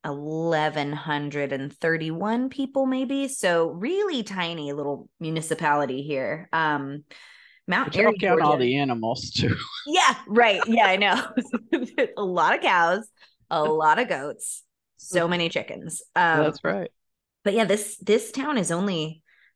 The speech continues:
Speaker 1: about two point four square miles. So it's, it's a really tiny area. Um, Mount Airy is in southern Habersham County and sits on top of the Eastern Continental Divide.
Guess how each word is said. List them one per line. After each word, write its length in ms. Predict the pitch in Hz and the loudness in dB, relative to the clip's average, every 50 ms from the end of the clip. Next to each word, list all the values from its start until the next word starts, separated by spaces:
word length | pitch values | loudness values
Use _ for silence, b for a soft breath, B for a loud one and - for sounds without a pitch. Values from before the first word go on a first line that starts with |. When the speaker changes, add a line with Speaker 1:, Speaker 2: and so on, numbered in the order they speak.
| - | -10
Speaker 1:
about 320 | - 160 160 156 - - - | -4 -4 -4 -4 -4 -6 -6
two 280 | - - 202 196 214 | -6 -2 0 2 0
point 360 | 214 214 - 214 190 170 - - | 0 0 0 0 0 0 -2 -4
four 420 | - - 175 165 165 170 160 127 | -4 0 2 4 4 6 4 4
square 440 | - - - - - 143 135 139 139 | 2 -2 -4 -2 -2 0 0 0 -2
miles. 640 | 143 151 - 143 143 - - - - 160 - - - - | -4 -8 -14 -16 -18 -20 -18 -18 -16 -16 -16 -16 -16 -14
So 520 | - - - 160 147 143 143 143 143 139 - - | -12 -6 -4 -2 0 0 0 0 0 -2 -4 -2
it's, 420 | 160 156 156 160 - - - - - | -4 -4 -4 -6 -12 -12 -12 -12 -12
it's 160 | 170 165 - | -14 -14 -12
a 100 | 175 165 | -12 -12
really 680 | 147 147 139 165 180 190 190 190 190 180 165 151 151 | -12 -12 -12 -10 -8 -6 -4 -4 -2 -2 -2 -6 -6
tiny 760 | 151 - - - 165 147 147 151 151 139 135 127 127 147 - b b b b b b - | -10 -12 -14 -10 -10 -8 -8 -8 -10 -10 -12 -12 -14 -16 -18 b b b b b b -10
area. 640 | - 151 143 139 135 131 147 156 - - - - - - | -8 -4 -4 -4 -4 -6 -6 -8 -10 -10 -12 -12 -10 -8
Um, 460 | - 160 151 147 143 143 139 139 143 143 _ B B B B | -6 -4 -4 -4 -4 -6 -10 -12 -14 -16 _ B B B B
Mount 160 | - 185 190 | -6 -4 -4
Airy 200 | 190 185 185 180 | -2 -2 -4 -4
is 100 | 180 170 | -4 -6
in 260 | 175 160 156 151 143 - | -8 -10 -8 -10 -12 -12
southern 440 | - - 190 175 170 180 170 165 | -8 -4 -4 -4 -4 -4 -8 -8
Habersham 600 | 160 160 156 - 151 151 151 - 160 143 135 139 | -8 -8 -6 -6 -6 -8 -8 -10 -12 -12 -12 -12
County 640 | - - 151 135 135 135 135 135 139 147 160 - - | -12 -8 -8 -8 -8 -8 -10 -12 -12 -12 -14 -16 -14
and 540 | - 156 147 147 147 147 143 143 143 151 151 | -12 -10 -8 -8 -8 -8 -8 -8 -8 -10 -10
sits 360 | 151 - - 190 175 180 - | -10 -10 -8 -10 -10 -8 -8
on 140 | 170 151 151 | -10 -8 -8
top 260 | 147 - 156 151 - | -8 -8 -8 -8 -8
of 120 | 160 151 160 | -10 -10 -8
the 180 | 151 143 - | -8 -8 -8
Eastern 400 | 156 160 160 - - 165 160 160 151 | -8 -10 -10 -10 -10 -10 -10 -10 -10
Continental 520 | - 156 147 147 147 151 139 143 139 139 | -8 -8 -8 -6 -8 -10 -10 -10 -10 -10
Divide. 640 | 135 147 131 147 160 160 127 - 64 104 160 196 196 | -10 -10 -4 -2 -2 -2 -2 -6 -10 -12 -12 -12 -14